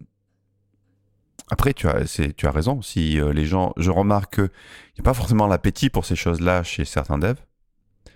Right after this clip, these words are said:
Et puis en plus, euh, ouais, euh, le product owner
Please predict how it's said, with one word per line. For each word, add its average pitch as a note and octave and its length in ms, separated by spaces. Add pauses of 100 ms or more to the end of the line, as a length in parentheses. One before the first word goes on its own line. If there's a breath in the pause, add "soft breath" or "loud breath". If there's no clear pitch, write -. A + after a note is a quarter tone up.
(320 soft breath)
Et - 100
puis - 160
en C2 100
plus, A#2+ 360
euh, C#2+ 300
ouais, A2 160
euh, D2+ 500
le D2+ 100
product E2+ 380
owner G2 300